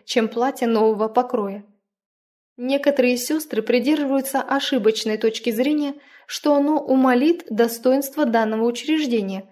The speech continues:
или ту пользу, которую оно может приносить. Но мы имеем именно то платье, которое можно было бы ожидать увидеть в санатории,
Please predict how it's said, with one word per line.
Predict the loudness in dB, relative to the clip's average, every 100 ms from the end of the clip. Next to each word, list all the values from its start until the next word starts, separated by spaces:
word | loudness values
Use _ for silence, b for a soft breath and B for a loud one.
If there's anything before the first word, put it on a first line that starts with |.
| b b _
или | 0 2 2
ту | 2 -2
пользу, | -2 0 0 0 -2 -4 B B
которую | -2 2 2 4
оно | 2 2
может | 2 0 -2 -2
приносить. | 0 0 -2 -6 -12 -18 _ _ _ _ _ _ -2
Но | 2 4
мы | 4 2 2
имеем | 2 0 0
именно | 0 2 4 2 0
то | 0 0
платье, | 0 -2 -2 -6 -10 -12 b b b _
которое | -2 0 0 0 2 0 2
можно | 2 2 2 2
было | 4 4
бы | 4 4
ожидать | 2 0 2 2 0 0
увидеть | 0 2 0 -2 -8
в | -6
санатории, | -4 -4 -2 0 0 -2 -6